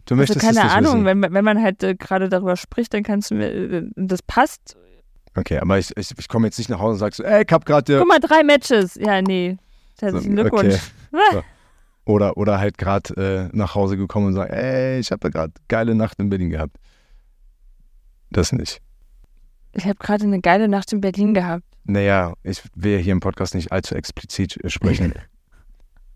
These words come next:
Speaker 1: Ich hab grad eine, eine schwitzige, intensive, äh, leidenschaftliche Nacht in Berlin gehabt.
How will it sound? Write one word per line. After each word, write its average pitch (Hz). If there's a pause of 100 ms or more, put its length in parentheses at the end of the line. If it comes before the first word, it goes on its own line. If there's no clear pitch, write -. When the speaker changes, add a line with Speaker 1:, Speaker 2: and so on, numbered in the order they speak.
(160)
Speaker 1:
Ich -
hab 92
grad 95
eine, 92
eine 87
schwitzige, 104
intensive, 98
äh, 92
leidenschaftliche 95 (600)
Nacht 95
in 95
Berlin 87
gehabt. 80